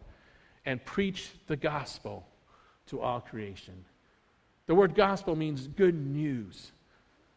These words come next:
He's calling all of us to go and tell others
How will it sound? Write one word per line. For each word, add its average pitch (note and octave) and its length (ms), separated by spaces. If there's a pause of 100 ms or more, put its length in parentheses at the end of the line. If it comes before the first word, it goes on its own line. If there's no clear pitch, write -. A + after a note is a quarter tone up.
He's G#3+ 160
calling A3+ 380
all G#3+ 240
of G#3 120
us B2 380 (840)
to F3+ 100
go G3+ 320
and F3 120
tell F#3+ 320
others E3+ 460